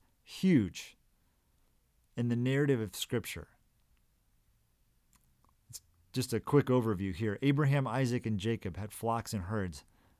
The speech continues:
Moses was herding sheep when God came to him in a burning bush and said, "You are gonna lead my people out of slavery in Egypt." God himself, uh, is referred to as a shepherd many times. Isaiah chapter forty, Jeremiah chapter thirty-one, most prominently and importantly, I believe,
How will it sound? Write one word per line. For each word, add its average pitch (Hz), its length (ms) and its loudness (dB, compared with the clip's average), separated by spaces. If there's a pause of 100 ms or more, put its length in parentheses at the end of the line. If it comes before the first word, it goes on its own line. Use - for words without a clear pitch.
Moses 113 760 0 (380)
was 107 180 -4
herding 135 360 2
sheep 131 380 -2
when 107 160 -2
God 113 280 -2
came 131 220 0
to 131 80 0
him 131 180 0
in 127 80 0
a 120 40 0
burning 120 360 0
bush 110 320 0
and 104 180 -6
said, 107 380 -2 (380)
"You 120 180 4
are 127 80 6
gonna 117 240 0
lead 117 200 0
my 110 160 0
people 110 360 -4
out 104 180 -4
of 101 120 -6
slavery 101 520 -4
in 101 140 -6
Egypt." 85 500 -8 (460)
God 143 280 4
himself, 135 560 2 (760)
uh, 120 220 -2 (100)
is 120 160 2
referred 143 460 2
to 135 140 4
as 117 160 0
a 117 60 -2
shepherd 127 420 0
many 139 300 4
times. 117 400 0
Isaiah 113 380 4
chapter 135 400 0
forty, 117 420 0
Jeremiah 131 580 0
chapter 127 380 -2
thirty-one, 117 680 0
most 135 440 0
prominently 127 760 2
and 117 140 -2
importantly, 120 540 -2
I 110 80 0
believe, 107 420 -2